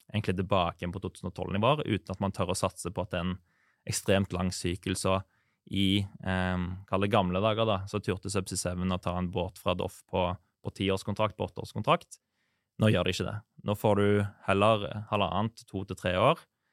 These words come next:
ehm, men så betaler man opp, ehm, ba-, betaler man opp deretter.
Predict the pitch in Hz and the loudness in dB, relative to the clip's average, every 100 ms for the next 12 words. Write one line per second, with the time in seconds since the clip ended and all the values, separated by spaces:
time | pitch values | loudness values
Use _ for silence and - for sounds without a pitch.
0 | _ _ - 98 95 98 95 98 - 104 | _ _ 2 4 4 4 2 -2 -2 0
1 | 90 98 92 85 _ _ - - 90 90 | 0 0 -2 -4 _ _ -8 -2 0 0
2 | 87 85 92 98 92 95 - - 90 90 | -2 -4 -6 -2 0 0 -2 -2 0 0
3 | 90 - - - - - | -4 -6 -8 -8 -10 -14